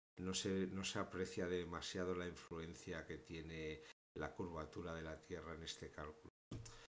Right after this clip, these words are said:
Por eso os digo lo que os decía antes, el, este cálculo utilizando esta fórmula, esto es solo un ejemplo y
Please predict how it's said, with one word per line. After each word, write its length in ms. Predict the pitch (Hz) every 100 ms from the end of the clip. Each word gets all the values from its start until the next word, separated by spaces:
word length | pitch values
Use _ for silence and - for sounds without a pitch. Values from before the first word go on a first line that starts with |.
| _ _
Por 100 | 92
eso 120 | 95
os 100 | 101
digo 420 | 104 104 104 - -
lo 160 | 90 92
que 80 |
os 220 | 87 90 87
decía 360 | 90 - 95
antes, 540 | 98 90 90 87 - 90
el, 360 | 82 78 78 - - _ _
este 340 | - - 107 -
cálculo 800 | 98 98 - 104 95 98 92 -
utilizando 580 | 101 87 90 87 92 95
esta 220 | 92 95
fórmula, 500 | 90 98 92 98 104 -
esto 220 | - 104
es 100 | -
solo 200 | 101 95
un 140 | 92
ejemplo 680 | 90 - 101 92 - 82 87 - - _ _ _ _
y 640 | 98 95 92 87 87 -